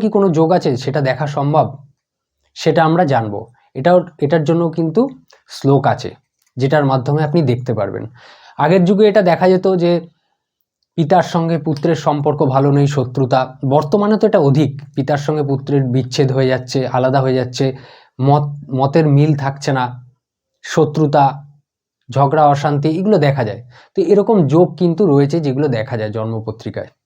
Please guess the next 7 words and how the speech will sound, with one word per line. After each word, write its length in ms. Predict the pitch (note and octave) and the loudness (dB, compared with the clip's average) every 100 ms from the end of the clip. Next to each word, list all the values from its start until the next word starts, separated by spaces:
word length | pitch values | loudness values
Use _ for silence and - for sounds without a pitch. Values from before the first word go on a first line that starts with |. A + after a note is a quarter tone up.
| _ _ _ _ _ _ _ - - | _ _ _ _ _ _ _ -20 0
তো 60 | F3+ F3+ _ - | 0 0 _ -2
সবার 260 | F3+ A3 A3 | 2 2 2
প্রথমে 260 | A3 A#3+ B3 B3 - | -2 0 -2 -4 -4
আমরা 200 | F3+ G#3 | 0 2
যেটা 140 | G3+ A3 | 2 2
দেখব, 300 | F3+ F#3+ F3+ A#3+ - _ _ _ _ _ | 2 2 2 0 -4 _ _ _ _ _
পিতা 260 | F#3 E3+ | 0 4